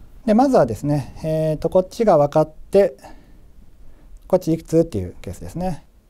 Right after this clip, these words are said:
例えばですね、皆さん、奨学金、えー、半数の人は学生借りてますよね。奨学金の借入金利が、えー、利率が年零点零一としましょうと。まあ、一パーセントってことね。まあ、今もっと低いけども、まあ、ちょっと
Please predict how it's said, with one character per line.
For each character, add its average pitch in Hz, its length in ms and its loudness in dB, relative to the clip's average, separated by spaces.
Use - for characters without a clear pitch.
例 175 220 2
え 131 40 2
ば 98 60 -4
で 90 80 -12
す - 80 -16
ね、 143 80 0
皆 170 180 0
さ 107 180 -4
ん、 101 240 -12
奨 170 180 2
学 156 160 2
金、 151 380 -2
え 143 60 -6
ー、 - 20 -2
半 160 200 0
数 165 120 -2
の 120 60 -2
人 101 140 -10
は 95 100 -10
学 107 160 -8
生 113 260 -6
借 139 140 -2
り - 20 -2
て 131 80 0
ま 131 100 0
す - 80 -10
よ 87 60 -10
ね。 165 260 -6
奨 185 200 2
学 175 180 2
金 170 160 -2
の 214 100 2
借 160 420 2
入 156 140 4
金 156 300 0
利 131 140 0
が、 147 340 0
え 135 160 -4
ー、 - 20 -4
利 143 120 0
率 131 260 -6
が 143 180 2
年 139 380 0
零 147 220 0
点 110 320 -8
零 139 120 -2
一 143 100 -4
と 120 80 -8
し 110 120 -10
ま 113 80 -8
し 107 100 -12
ょ 113 60 -8
う 101 60 -12
と。 - 100 -20
ま 170 60 -6
あ、 147 40 0
一 131 140 -8
パ 151 100 0
ー 139 40 0
セ 139 80 -2
ン 113 40 -6
ト 90 80 -10
っ - 20 -12
て - 80 -14
こ 90 60 -12
と 139 100 -8
ね。 175 180 -8
ま - 80 -8
あ、 - 20 0
今 226 120 2
も 156 80 0
っ - 20 -2
と - 80 -6
低 156 140 -2
い 135 40 0
け 113 80 -6
ど 98 120 -8
も、 113 200 -8
ま 185 100 -2
あ、 - 20 -4
ち - 60 -2
ょ 165 60 2
っ - 20 -16
と - 180 -10